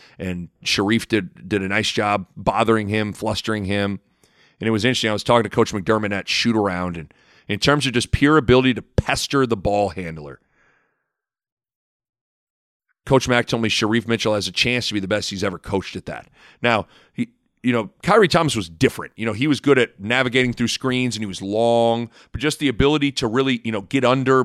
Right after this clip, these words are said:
the ball handler and fluster him, Sharif's built differently than Kyrie Thomas is,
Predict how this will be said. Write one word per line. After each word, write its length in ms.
the 140
ball 220
handler 420
and 100
fluster 520
him, 180
Sharif's 540
built 400
differently 360
than 160
Kyrie 320
Thomas 400
is, 160